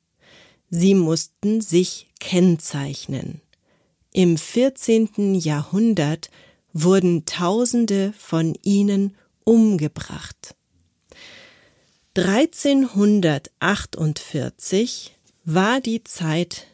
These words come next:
der Pest. Viele Menschen starben an der Seuche. Wie sich die Krankheit übertrug, verstanden sie nicht. Also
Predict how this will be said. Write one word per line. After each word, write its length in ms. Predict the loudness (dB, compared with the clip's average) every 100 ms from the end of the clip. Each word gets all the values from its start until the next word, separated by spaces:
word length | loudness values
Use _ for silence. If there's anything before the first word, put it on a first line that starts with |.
| _ -6
der 140 | -6
Pest. 680 | -6 -8 -2 0 -2 -4 -14 _ _ _ _ _ _ -16
Viele 500 | -2 2 4 4 2
Menschen 800 | 2 2 0 0 0 -2 -4 -8
starben 800 | -10 -4 -2 -2 -2 0 0 -2 _ _ _
an 300 | -2 0 2
der 300 | 2 0 0
Seuche. 640 | 2 4 2 -2 -8 -12 -14 _ _ _ _ _ _ _ _ -6
Wie 380 | 0 4 4
sich 480 | 4 4 4 2 -8 -4
die 220 | -4 -4
Krankheit 960 | -8 -4 0 0 -2 -2 -2 -2 -6 -14 _
übertrug, 920 | -2 0 -2 -4 -2 2 2 -2 -14 -20 -20 -20 _ _
verstanden 1080 | -2 0 2 0 0 2 0 0 0 0 -2
sie 300 | 0 2 2
nicht. 640 | 2 2 0 -8 -16 -20 _ _ _ _ _ _ _
Also 640 | -4 2 2 4 4 4